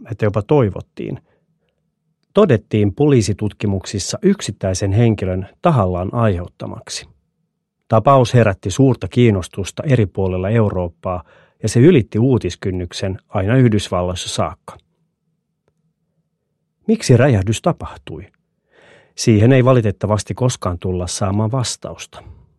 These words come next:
Helsingin pohjoispuolella sijaitsevan Vantaan kaupungin länsiosan Myyrmäen rautatieaseman läheisyyteen rakennettu kuusikerroksinen liike-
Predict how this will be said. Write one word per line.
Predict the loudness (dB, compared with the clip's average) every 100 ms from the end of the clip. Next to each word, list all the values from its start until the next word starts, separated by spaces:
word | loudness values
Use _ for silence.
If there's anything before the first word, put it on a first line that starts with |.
| _ _ _ _ _ _ _ _ _ _ _ _ _ _ _ _ _ _ 0
Helsingin | 2 6 6 6
pohjoispuolella | 6 6 6 4 0 0 2 2 2 0 -2 -8
sijaitsevan | 0 2 2 0 0 0 0
Vantaan | 0 2 0 -2 -6 -6
kaupungin | 0 0 0 -2 -2 0
länsiosan | 0 0 -4 -8 -8 -8 -8 -10 -16 _ 4
Myyrmäen | 6 6 2 -4 -4
rautatieaseman | 0 2 0 -4 -6 -6 -6 -6 -6 -6 -4
läheisyyteen | -2 0 -2 -6 -8 -6 -6 -4
rakennettu | -4 -4 -6 -6 -10
kuusikerroksinen | -4 -2 -2 -2 -4 -4 -8 -6 -4 -2
liike- | 0 0 -2 -10